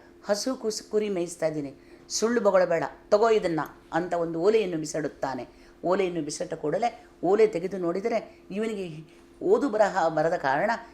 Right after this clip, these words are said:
ಏನಿದೆ ಅಂತ ತಲೆಬುಡ ಅರ್ಥವಾಗುವುದಿಲ್ಲ ಅವನಿಗೆ. ಆಗ ಅವನು ಯೋಚಿಸುತ್ತಾನೆ, "ನಾನು ಇದನ್ನು ಓದಿ ಹೇಳಲಿಲ್ಲ ಅಂದರೆ ಏನು ಮಾಡುವುದು?" ಅಂತ. ಆಗ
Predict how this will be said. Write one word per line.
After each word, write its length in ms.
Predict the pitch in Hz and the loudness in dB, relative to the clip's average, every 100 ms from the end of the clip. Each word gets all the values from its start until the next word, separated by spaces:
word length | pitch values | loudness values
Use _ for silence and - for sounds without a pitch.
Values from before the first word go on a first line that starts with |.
| - | -10
ಏನಿದೆ 400 | 165 196 247 220 | -2 0 0 -2
ಅಂತ 160 | 202 190 | -4 -4
ತಲೆಬುಡ 380 | 208 165 190 190 | -2 0 2 2
ಅರ್ಥವಾಗುವುದಿಲ್ಲ 880 | 165 156 202 180 180 156 151 139 131 | 0 0 4 6 6 2 0 0 0
ಅವನಿಗೆ. 320 | 127 120 117 117 - - - | -2 -4 -8 -12 -18 -20 -12
ಆಗ 220 | 135 160 160 - - - | -8 -4 -6 -6 -14 -2
ಅವನು 180 | 170 175 | -2 0
ಯೋಚಿಸುತ್ತಾನೆ, 800 | 165 208 240 202 202 147 139 127 - - 156 | -2 -2 -4 -6 -6 -6 -6 -10 -20 -12 -4
"ನಾನು 320 | 147 160 214 | -2 -2 -2
ಇದನ್ನು 300 | 220 180 170 | -4 -4 -4
ಓದಿ 320 | 143 196 220 | -2 -4 -4
ಹೇಳಲಿಲ್ಲ 420 | 175 165 202 196 185 | -2 -2 -2 0 0
ಅಂದರೆ 420 | 190 233 - - - - - - | 0 -2 -2 -18 -20 -20 -20 -12
ಏನು 240 | 185 196 247 | -2 0 2
ಮಾಡುವುದು?" 640 | 196 165 160 160 160 - - | 2 2 0 -2 -4 -14 -8
ಅಂತ. 240 | 151 147 139 131 139 | -4 -4 -8 -10 -6
ಆಗ 200 | 139 | -6